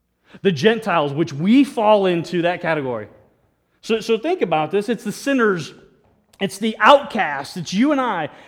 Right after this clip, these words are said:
Also, if you look on this in, in, in more of a contextual, like, what was going on at this time,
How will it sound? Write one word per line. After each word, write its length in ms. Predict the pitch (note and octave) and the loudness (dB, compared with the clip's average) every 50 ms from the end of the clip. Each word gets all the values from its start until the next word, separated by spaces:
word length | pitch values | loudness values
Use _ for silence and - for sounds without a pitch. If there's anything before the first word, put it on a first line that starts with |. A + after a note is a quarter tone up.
| - - - - - - - - | -20 -20 -20 -20 -20 -18 -12 -2
Also, 720 | A#3 - F#4 G4 - - - D#3 C3 C3+ F3+ G#3 - - _ _ _ _ _ _ _ _ _ _ _ _ - | 2 2 2 2 2 -2 -2 -2 -2 -2 -2 -6 -12 -18 _ _ _ _ _ _ _ _ _ _ _ _ -12
if 100 | F#3 D#3+ | -6 -4
you 100 | G#3+ C4 | -2 -2
look 140 | D4+ D#4 D#4+ | -2 -2 -2
on 120 | C#4+ C4 | -2 -2
this 400 | B3 A#3 A3+ G#3+ G#3+ A#3+ A#3 A#3+ | -2 -6 -4 -2 -2 -2 -2 -2
in, 140 | A#3 G#3+ A3 | -6 -6 -4
in, 200 | A3 A3 G#3 G#3 | -4 -4 -4 -4
in 260 | G3+ G3 F#3+ G3 G3+ | -4 -4 -4 -2 -2
more 160 | G3+ A3+ A#3 | 0 0 0
of 60 | G#3 | 0
a 40 | G3 | -2
contextual, 540 | - - G3+ F3+ - B3 B3+ B3 - B3+ A3 | -4 -6 -8 -4 -4 -4 -4 -4 -4 -4 -2
like, 200 | G#3 F#3 F3 D#3+ | -2 -2 -4 -4
what 180 | E3 F#3 A#3+ B3 | -2 -2 -2 -2
was 120 | A#3+ F3+ | -2 -2
going 180 | F3+ A3 A3 A3 | -2 -2 -2 -2
on 140 | A3+ A3+ | -2 -2
at 80 | A3 F#3+ | -4 -4
this 160 | - A#3+ A#3 | -6 -10 -10
time, 360 | - - G#3 A3 B3 C#4+ C#4+ | -8 -8 -8 -6 -6 -8 -10